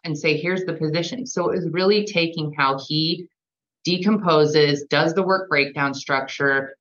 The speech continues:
how he d-, runs even daily meetings, and especially his reviews. The review stuff was so great.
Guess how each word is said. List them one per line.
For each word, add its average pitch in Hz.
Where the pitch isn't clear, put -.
how 139
he 139
d-, 147
runs 170
even 202
daily 165
meetings, 151
and 151
especially 151
his 143
reviews. 131
The 156
review 147
stuff 147
was 135
so 151
great. 117